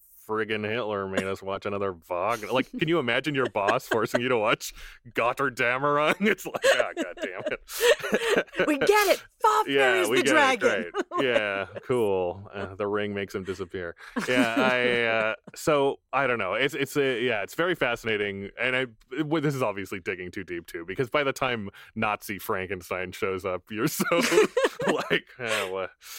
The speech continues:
Speaker 1: sure, great."
Speaker 3: It's so
Speaker 1: Um,
Speaker 3: Rocky Horror in that moment. Like, it
Speaker 1: Mm-hmm.
Speaker 3: is
Speaker 2: Yeah.
Speaker 3: so, so Rocky Horror. This is, like, what I, I underst-, like, there's no way this could have ever been a commercial midnight hit the way that Rocky Horror
Speaker 1: No.
Speaker 3: was, or the way that Tommy was.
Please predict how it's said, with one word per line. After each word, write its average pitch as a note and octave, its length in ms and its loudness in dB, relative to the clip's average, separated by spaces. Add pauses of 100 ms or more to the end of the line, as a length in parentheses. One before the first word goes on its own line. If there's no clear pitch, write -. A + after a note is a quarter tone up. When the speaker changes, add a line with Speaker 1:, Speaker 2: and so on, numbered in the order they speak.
(120)
Speaker 1:
sure, C3 500 0 (100)
great." A2 400 -2
Speaker 3:
It's C4 160 -2
so C4 260 2
Speaker 1:
Um, B3 60 2
Speaker 3:
Rocky G#3 300 2
Horror E3 220 -6
in E3 100 -8
that F3+ 160 -8
moment. F#3 460 -10
Like, E3 200 -12
it E3+ 60 -8 (140)
Speaker 1:
Mm-hmm. D#3+ 100 -8
Speaker 3:
is F3 240 -8
Speaker 2:
Yeah. D#3 140 -8 (460)
Speaker 3:
so, E3+ 360 -2
so D3+ 180 -8
Rocky - 300 -10
Horror. E3 140 -8
This G3 160 -6
is, A3 100 -6
like, G#3 140 -4
what E3+ 560 -4 (140)
I, A3+ 160 0
I B3+ 140 2
underst-, C#4 380 2
like, G3+ 200 -4
there's A3+ 180 0
no B3+ 140 4
way F3+ 260 2
this E3+ 400 -6
could - 120 -16
have F3+ 80 -2
ever E3 120 -4
been D#3+ 120 -6
a D#3+ 40 -10
commercial D#3 540 -6
midnight D3+ 360 -6 (120)
hit - 440 -8
the F3+ 140 -6
way D3+ 240 -4
that C#3+ 380 -4
Rocky D3+ 300 -8
Horror D3 240 -6
Speaker 1:
No. - 20 -10
Speaker 3:
was, D3 380 -6
or F3 100 -6
the G3+ 60 -4
way G#3+ 100 0
that G#3+ 100 -2
Tommy F#3+ 340 -4
was. - 300 -12